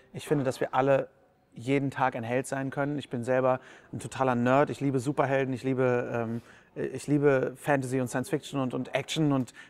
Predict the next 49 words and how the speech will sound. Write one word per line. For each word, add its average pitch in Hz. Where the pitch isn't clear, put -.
finde 165
das -
super. 151
Ähm, 151
aber 147
die 151
Filmwelt 175
hat 151
für 156
mich 151
ein 165
bisschen 147
an 127
Bedeutung 135
verloren, 123
seitdem 127
ich -
weiß, 120
wie 139
sehr 123
wir 131
eigentlich 123
in 139
der 127
Bredouille 147
stecken -
mit 117
der -
Welt. 101
Und 131
deswegen 139
dachte 139
ich, -
wie 156
können 185
wir, 165
äh, 147
Helden 180
in 165
unseren 139
Alltag 139
übersetzen? 127
Wie 127
können 139
wir 123
jeder 120
ein 120
Held 131
sein? 147